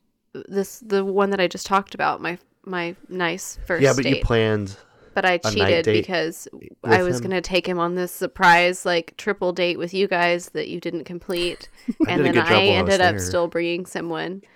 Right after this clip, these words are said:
Speaker 1: So I wanted to feel it out first. Um, but yeah, I'm not a big fan of, like, the middle of the day coffee date.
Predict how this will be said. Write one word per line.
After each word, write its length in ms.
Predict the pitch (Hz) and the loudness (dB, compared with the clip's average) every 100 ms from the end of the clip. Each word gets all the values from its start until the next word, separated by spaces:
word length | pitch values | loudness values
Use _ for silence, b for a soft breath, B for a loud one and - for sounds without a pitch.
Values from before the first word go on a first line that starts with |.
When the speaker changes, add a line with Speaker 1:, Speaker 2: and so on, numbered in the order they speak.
| b b _ | b b _
Speaker 1:
So 140 | 196 | -2
I 20 | |
wanted 200 | 196 190 | 0 2
to 80 | 180 | 0
feel 340 | 175 226 202 185 | 0 2 4 4
it 80 | 180 | 6
out 320 | 185 170 - | 6 4 0
first. 560 | 220 208 196 - - b b - | 0 2 0 -4 -14 b b -16
Um, 540 | 190 180 165 175 196 196 _ _ _ _ - | -12 -8 -8 -10 -16 -20 _ _ _ _ -18
but 160 | - | -2
yeah, 160 | 226 226 | 4 6
I'm 200 | 214 220 | 4 4
not 200 | 226 247 | 2 2
a 40 | |
big 160 | 233 208 | 0 -2
fan 320 | 214 202 202 | -4 -2 -2
of, 140 | 196 196 | -6 -6
like, 260 | 180 - b b b b - | -6 -8 b b b b -8
the 80 | 180 | -4
middle 320 | 185 185 175 | -2 0 -2
of 140 | 175 | -2
the 100 | 185 | -4
day 680 | 175 165 165 165 165 160 - _ _ - | -2 0 2 0 0 -4 -10 _ _ -12
coffee 360 | - 165 156 | -6 -4 -4
date. 340 | - - - | -6 -6 -8